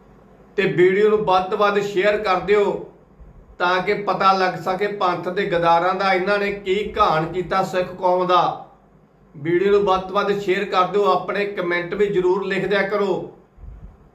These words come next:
ਨਾ ਡਰਿਆ ਕਰੋ ਇਹਨਾਂ ਬਾਦਲ ਕਿਆਂ ਤੋਂ, ਨਾ ਡਰਿਆ ਕਰੋ ਉਹਨਾਂ ਗਦਾਰਾਂ ਤੋਂ। ਤੇ ਭਾਈ ਅੰਮ੍ਰਿਤਪਾਲ ਸਿੰਘ ਨੂੰ ਕਿਵੇਂ ਇਹ ਬਾਹਰ ਕੱਢ ਦੇਣਗੇ?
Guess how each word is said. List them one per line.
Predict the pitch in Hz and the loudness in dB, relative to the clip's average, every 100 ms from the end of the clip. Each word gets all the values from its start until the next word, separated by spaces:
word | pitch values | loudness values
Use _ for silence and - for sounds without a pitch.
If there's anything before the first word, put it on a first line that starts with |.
| _ _ _ | _ _ _
ਨਾ | 156 156 165 190 | -6 0 4 4
ਡਰਿਆ | 190 196 202 | 2 2 2
ਕਰੋ | 202 214 214 | 2 0 2
ਇਹਨਾਂ | 202 214 | 2 2
ਬਾਦਲ | 190 185 190 196 | 2 2 2 -2
ਕਿਆਂ | 196 196 | -2 -2
ਤੋਂ, | 202 | -2
ਨਾ | 190 175 | 0 0
ਡਰਿਆ | 190 196 202 | 0 2 0
ਕਰੋ | 202 208 | 2 0
ਉਹਨਾਂ | 208 214 | 0 0
ਗਦਾਰਾਂ | 185 180 170 185 196 | 0 2 2 2 0
ਤੋਂ। | 202 196 180 - - - - - - - - - - - - - - - - - - - - - - - - | 0 0 0 -4 -14 -16 -16 -18 -20 -20 -20 -20 -20 -20 -20 -16 -14 -12 -12 -12 -12 -12 -12 -12 -12 -12 -2
ਤੇ | 185 | -2
ਭਾਈ | 175 196 165 190 214 | 0 2 2 4 2
ਅੰਮ੍ਰਿਤਪਾਲ | 202 190 196 214 185 185 196 | 2 0 -2 -2 2 2 2
ਸਿੰਘ | - 208 | 0 -2
ਨੂੰ | 214 220 | 0 -2
ਕਿਵੇਂ | 208 190 208 | -2 0 0
ਇਹ | 202 202 | 2 2
ਬਾਹਰ | 180 185 | 4 4
ਕੱਢ | 196 190 | 2 0
ਦੇਣਗੇ? | 190 202 202 202 202 214 165 - | 0 -2 0 0 2 2 -2 -8